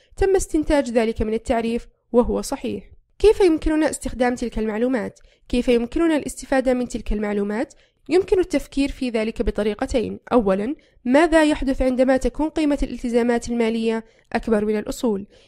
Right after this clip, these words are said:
عندما يدين الشخص لطرف آخر بمبلغ يفوق ما يمتلكه، سيكون الرقم الذي يمثل حقوق الملكية سالبًا. إذا كان الرقم سالبًا، فلا يوجد سبب يدعو للاستمرار في هذا الوضع إلا للحفاظ على درجة السجل الائتماني.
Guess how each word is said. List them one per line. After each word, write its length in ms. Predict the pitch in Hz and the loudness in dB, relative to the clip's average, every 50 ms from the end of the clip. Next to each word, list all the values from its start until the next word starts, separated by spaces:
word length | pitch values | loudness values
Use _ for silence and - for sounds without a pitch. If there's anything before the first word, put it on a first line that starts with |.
| _ _ - | _ _ -2
عندما 360 | 294 285 269 294 302 320 311 | 0 2 4 4 4 4 2
يدين 220 | 311 302 349 381 359 | 2 4 4 4 4
الشخص 380 | - - - 320 302 - - | 2 2 -2 -2 -2 -4 -8
لطرف 320 | 247 - 262 254 254 - - | -4 0 0 0 0 0 0
آخر 400 | 220 220 214 - - 269 339 370 - _ _ _ _ | -2 -2 0 0 -2 -2 -4 -4 -8 _ _ _ _
بمبلغ 460 | 262 277 311 339 269 277 302 302 302 294 - | 2 2 2 4 4 4 4 4 2 0 -2
يفوق 420 | 262 240 233 - - 247 240 - 233 | -2 -2 -2 0 0 0 0 0 -4
ما 120 | 226 220 | -2 0
يمتلكه، 580 | 226 226 254 262 - 302 233 202 - 202 196 190 - _ _ _ _ _ - - | 0 -2 -2 -2 -2 -2 -2 -2 -4 -8 -10 -10 -12 _ _ _ _ _ -4 0
سيكون 400 | 320 330 330 - - 427 415 381 | 0 0 2 4 6 8 8 8
الرقم 260 | 294 302 320 - 294 | 6 4 2 2 2
الذي 320 | 277 269 262 262 262 247 | 4 4 4 4 4 0
يمثل 440 | 247 240 247 254 - - 311 285 269 - _ | 0 0 0 -2 0 0 0 0 -2 -4 _
حقوق 380 | - - - - 262 254 247 240 | -12 -12 0 2 2 2 2 0
الملكية 520 | 226 226 220 220 208 - - 240 233 233 | -2 -2 -2 -4 -4 -6 -4 -2 -2 -2
سالبًا. 580 | 226 - - 320 254 214 208 196 196 196 208 208 - _ _ _ _ _ - | -2 -2 -2 -2 0 0 -2 -4 -6 -8 -10 -12 -18 _ _ _ _ _ 0
إذا 120 | 302 370 | 2 2
كان 280 | 392 - - 453 427 415 | 4 6 6 6 6 6
الرقم 260 | 320 330 330 - 285 | 4 2 0 0 -4
سالبًا، 540 | 277 - - 254 214 208 214 185 226 285 349 - _ _ _ _ | 0 2 2 2 2 0 0 0 0 -2 -2 -6 _ _ _ _
فلا 300 | - - 330 311 330 302 | 0 2 4 6 6 6
يوجد 380 | 285 277 285 285 254 277 269 | 6 4 4 2 2 0 0
سبب 280 | - - 277 247 247 226 | 0 0 2 2 2 2
يدعو 280 | 240 233 220 220 214 214 | 2 2 2 2 2 0
للاستمرار 640 | 214 208 208 196 - - 240 226 220 226 226 220 | 0 -2 -4 -10 -6 -6 -4 -2 0 0 0 0
في 200 | - - 220 214 | -2 -4 -6 -4
هذا 200 | 208 202 196 208 | -4 -6 -6 -4
الوضع 340 | 202 208 214 247 262 294 285 - _ _ _ _ _ | -2 -2 -2 0 -2 -2 -4 -8 _ _ _ _ _
إلا 300 | - 330 320 320 320 311 | 2 4 4 4 4 4
للحفاظ 560 | 302 302 285 269 - 294 - - 269 269 269 | 2 0 -2 -2 -6 -6 -2 0 2 2 2
على 280 | 262 240 240 240 233 226 | 2 2 0 0 0 0
درجة 320 | 220 233 233 233 226 220 - - | 0 0 0 0 -2 -4 -8 -10
السجل 360 | 226 - - - - 220 208 | -10 -8 -8 -6 -6 -6 -6
الائتماني. 880 | 214 220 - - - - - 226 214 233 254 285 277 220 190 185 - | -6 -8 -8 -10 -14 -12 -8 -6 -4 -2 -2 -2 -2 -4 -6 -10 -14